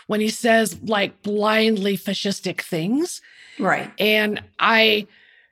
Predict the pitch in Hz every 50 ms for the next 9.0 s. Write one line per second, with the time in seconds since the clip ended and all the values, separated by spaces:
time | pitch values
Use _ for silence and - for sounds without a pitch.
0 | - _ _ 247 247 - - 285 269 240 220 147 127 202 269 247 - - 339 339
1 | - - 320 320 320 294 269 262 - - 269 247 240 254 240 226 - 285 294 254
2 | 196 - 208 - 240 220 - - 247 330 311 - 339 254 294 233 - 247 247 247
3 | 240 220 240 262 233 190 185 - - _ - _ _ _ _ _ _ - - -
4 | - - 220 233 226 247 294 330 - 330 262 - - - _ _ - - 185 233
5 | 262 254 240 294 349 392 320 240 233 214 208 196 - 226 220 - 220 196 190 196
6 | 190 190 190 196 196 - 214 208 220 247 262 254 247 247 - - 190 208 220 233
7 | 190 175 214 294 311 262 208 208 - 202 226 214 220 233 240 240 233 233 226 220
8 | - - - - - 339 339 285 269 254 247 302 359 381 220 185 185 - -